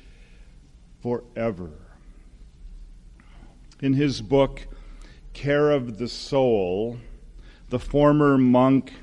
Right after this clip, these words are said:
turned psychotherapist Thomas Moore says, "The great malady of our day,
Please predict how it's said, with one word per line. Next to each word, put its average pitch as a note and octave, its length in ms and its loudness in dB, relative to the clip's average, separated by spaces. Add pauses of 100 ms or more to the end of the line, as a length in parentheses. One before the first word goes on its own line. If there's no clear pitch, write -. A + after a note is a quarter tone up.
(120)
turned B2+ 440 2
psychotherapist B2 1200 -2
Thomas C3 460 -2
Moore B2+ 640 4
says, A2+ 840 -2 (1000)
"The C3+ 100 -2
great D3+ 420 2
malady D3 720 2
of C#3 180 2
our C3+ 360 4
day, G#2+ 600 0